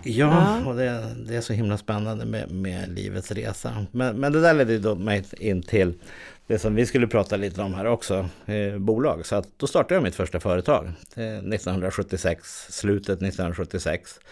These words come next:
Speaker 2: Då var du sexton år då, om jag
Speaker 1: Jag var
Speaker 2: räknar
Speaker 1: sexton,
Speaker 2: rätt.
Speaker 1: skulle fylla sjutton.
Speaker 2: Wow.
Speaker 1: Och, eh, då började jag hyra, eh, hyra in ljud- och ljusanläggningar och gjorde, eh, så här galor runt om i, i, i Stockholm. Och det där sen, eh, ledde till att, eh,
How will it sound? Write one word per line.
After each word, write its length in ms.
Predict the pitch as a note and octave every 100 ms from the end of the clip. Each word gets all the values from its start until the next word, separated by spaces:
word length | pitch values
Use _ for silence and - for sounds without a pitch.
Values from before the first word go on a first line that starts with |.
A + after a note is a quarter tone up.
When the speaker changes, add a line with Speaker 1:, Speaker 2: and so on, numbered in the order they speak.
| -
Speaker 2:
Då 80 | G3+
var 80 | A3
du 80 | G#3
sexton 460 | A3+ - - G3+
år 140 | A#3 E3
då, 100 | E3
om 120 | D#3
jag 40 | D3+
Speaker 1:
Jag 40 |
var 100 | D3+
Speaker 2:
räknar 160 | F#3+ D#3
Speaker 1:
sexton, 200 | F3 G2+
Speaker 2:
rätt. 40 | -
Speaker 1:
skulle 140 | G#2+
fylla 220 | G2+ F#2+
sjutton. 460 | - G2+ - G2+ A#2+ F2+ - - -
Speaker 2:
Wow. 140 | F3
Speaker 1:
Och, 300 | F3+ - -
eh, 220 | G2+ F2
då 100 | F2+
började 260 | G#2+ G2+ F#2+
jag 60 | E2+
hyra, 360 | G2 F#2+ G2 E2 - - -
eh, 800 | A2 A2 G#2 E2+ F2+ F2 E2 F#2
hyra 180 | A2+ G#2+
in 140 | G#2
ljud- 200 | G#2+ G#2
och 60 | G#2+
ljusanläggningar 600 | G2 A2 G#2 A2 A2+ A2
och 60 | G#2
gjorde, 200 | G#2+ F#2 - - -
eh, 360 | D#2 F2+ D2 F2+ -
så 160 | -
här 180 | F#2+ F#2 F#2+
galor 460 | G2 G#2 G2+ G2
runt 240 | G2 F#2 F#2+
om 180 | F#2 F#2
i, 60 |
i, 380 | F2+ F2+ F2+ F#2 - -
i 120 | G2
Stockholm. 440 | - G#2+ - B2 - - - - - - - _ _ -
Och 280 | G#2 - -
det 80 | G#2+
där 200 | G#2 G2+
sen, 500 | - G#2+ F#2+ F#2 E2 F#2+
eh, 260 | F#2+ F#2
ledde 320 | F2+ G#2 F#2+
till 220 | F#2 F#2+ F2+
att, 420 | G2 - _ -
eh, 580 | E2 F2 C#2 - A#1+